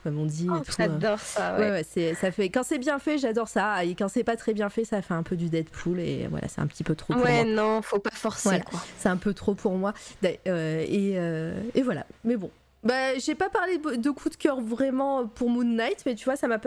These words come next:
Speaker 1: ça m'a, ça a permis de me faire dériver sur, euh, sur un super coup de cœur, euh,
Speaker 2: Un vrai coup de
Speaker 1: Hawkeye.
Speaker 2: cœur, exact.
Speaker 1: <laughs> Voilà. Un petit dernier, ou est-ce que tu, euh, tu, tu capitules, euh,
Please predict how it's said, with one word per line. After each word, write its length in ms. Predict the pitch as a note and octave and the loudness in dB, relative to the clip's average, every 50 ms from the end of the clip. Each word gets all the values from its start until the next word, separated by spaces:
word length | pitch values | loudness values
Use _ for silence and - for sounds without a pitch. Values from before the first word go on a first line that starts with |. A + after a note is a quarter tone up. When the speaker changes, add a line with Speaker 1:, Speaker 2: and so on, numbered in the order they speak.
| B3 - - | -4 -2 -2
Speaker 1:
ça 80 | A3+ | 0
m'a, 240 | G#3 G#3 G#3 G#3+ G#3+ | 0 2 0 0 -2
ça 140 | - - G#3 | -2 -2 -2
a 60 | G#3 | 0
permis 260 | - A3+ G#3+ A3+ B3+ | 0 0 0 0 0
de 100 | B3 B3 | 0 0
me 60 | A3 | -2
faire 180 | G#3+ - A#3 G#3 | 0 0 -2 0
dériver 380 | G3 G#3 G3 F3+ G3 G3 G3 A#3 | 0 0 0 0 0 0 0 -2
sur, 300 | - - - G#3 F#3 F#3+ | -4 -4 -4 0 0 2
euh, 220 | F3+ D#3+ D3+ E3 | 2 2 0 -2
sur 200 | - - - F#3 | -2 -4 -2 -2
un 80 | F3 F3+ | -2 -2
super 340 | - - G#3 - G3 G3 | -2 -4 -2 -2 -2 -2
coup 140 | - - - | -4 -8 -18
de 60 | - | -20
cœur, 260 | - - G3+ F#3+ F#3+ F#3+ | -2 0 0 2 2 0
euh, 140 | E3 D3 | -2 0
Speaker 2:
Un 160 | C#3+ G#3+ A3+ G#3+ | 2 2 0 0
vrai 320 | F3+ - - - A#3 A#3 | -2 -4 -2 0 0 2
coup 80 | - - | 2 2
de 40 | F#3 | 0
Speaker 1:
Hawkeye. 260 | F3+ - - G3 E3+ | 0 0 0 2 2
Speaker 2:
cœur, 200 | G#3+ F#3+ D#3 F3 - - | 2 2 2 0 0 -2
exact. 720 | - F#3+ F3+ F3+ F3+ F#3 F#3 F#3 F3+ F3+ A3+ - - G#3+ | -2 -2 -2 -4 -6 -4 -2 -2 0 0 -2 -2 0 -2
Speaker 1:
<laughs> 1200 | F#3 E3 - - F3 - - - - - - C4+ - - E4 - G#4+ G#4 F#4+ F#4 E4+ D#4 B3+ - - | -2 0 0 -2 -2 -2 -2 -4 -4 -6 -6 -6 -4 -2 -2 -2 -2 -6 -8 -6 -6 -6 -4 -2 -2
Voilà. 480 | G3+ F#3 G3 G#3+ G#3 G3+ G3 F#3+ G3 G3+ - - - - - - - - - _ _ _ _ - | -2 0 2 0 0 0 0 -2 -4 -6 -10 -14 -14 -14 -16 -16 -18 -20 -20 _ _ _ _ -2
Un 120 | G#3+ A3+ | 0 0
petit 200 | A#3 - - C#4 | 0 -2 -2 0
dernier, 380 | B3 C#4+ C4+ C#4 C#4+ D4+ D#4+ F#4 | 0 2 2 2 0 0 0 0
ou 120 | F4 D4+ | 0 0
est-ce 200 | B3+ B3 - - - | 0 -2 -2 -2 -4
que 60 | C4 | -4
tu, 360 | A#3 - - - - B3 A#3+ | -4 -4 -6 -4 0 2 2
euh, 520 | A3+ A3 G#3+ G#3 G3+ G3+ G3 F#3+ F#3 F#3+ F#3+ F#3 | 2 2 2 0 0 0 -2 -2 -2 -2 -2 -4
tu, 460 | - - - - G3+ F#3+ F#3 F3 F3+ - | -6 -8 -6 -4 -2 -2 -2 -2 -4 -4
tu 100 | - F#3+ | -2 -2
capitules, 560 | - G3 F3+ - F#3+ - - - G3 F3 E3+ | -2 -2 0 -2 -6 -8 -6 -6 -4 -4 -2
euh, 160 | E3+ E3 D3+ | -2 -4 -6